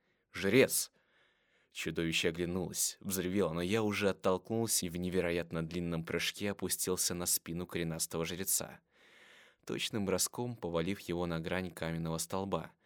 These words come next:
Мерзко хрустнул проломленный череп. Я вырвал жреческий символ из сжатого кулака мертвеца, швырнул в демона. Знак ударился о грудь внезапно замершего чудовища и отлетел.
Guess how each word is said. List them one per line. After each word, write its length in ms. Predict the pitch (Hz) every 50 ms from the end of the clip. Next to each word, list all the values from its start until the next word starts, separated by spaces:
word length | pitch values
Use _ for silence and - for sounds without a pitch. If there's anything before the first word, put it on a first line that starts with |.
| - - - - - _ _ _ _
Мерзко 460 | 85 80 80 82 82 - - - 90
хрустнул 500 | - - - 85 85 - - - 90 87
проломленный 640 | - - 87 82 80 80 82 82 82 82 82 82 85
череп. 380 | 82 - - 82 76 - - - - - _ _ _ _ _ _ _ - - - - _ _ _
Я 180 | _ 82 87 90
вырвал 400 | 87 104 107 101 92 90 85 87
жреческий 600 | 85 95 87 90 85 82 - 90 - - - 85
символ 440 | - - - 107 107 104 101 101 104
из 200 | - 95 92 92
сжатого 460 | 87 - 87 95 85 85 87 87 87
кулака 400 | - - 90 87 82 - 87 85
мертвеца, 640 | 82 82 80 - - 90 85 - - - 64 64 - _ _ _ _ _ _ _ _
швырнул 420 | _ - - - 85 82 101 127 143
в 100 | 135 120
демона. 540 | - 110 98 87 82 82 82 82 85 - - _ _ _ _ _ _ _ _ -
Знак 440 | - 92 87 85 85 82 82 85 -
ударился 540 | 92 82 85 90 90 90 87 - - - 82
о 20 |
грудь 300 | 82 85 92 92 - -
внезапно 500 | - 87 90 85 87 92 95 - 95 92
замершего 520 | 90 87 87 85 87 85 82 - - 85 85
чудовища 560 | - - 85 82 90 90 87 85 - - 87
и 20 | 85
отлетел. 600 | 82 - - 92 95 - - - - 71 82 -